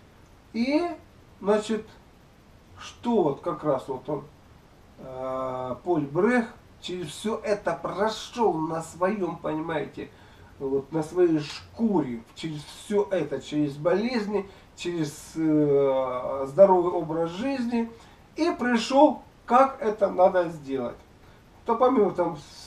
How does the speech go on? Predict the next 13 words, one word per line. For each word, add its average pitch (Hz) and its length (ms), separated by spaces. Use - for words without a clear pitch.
свежего 180 460
воздуха, 214 640
там 160 240
осанки, 208 720
там 147 220
разума, 196 720
он 180 180
там, 151 200
там 151 240
девять 147 280
докторов 143 520
там 135 160
перечисляет. 139 640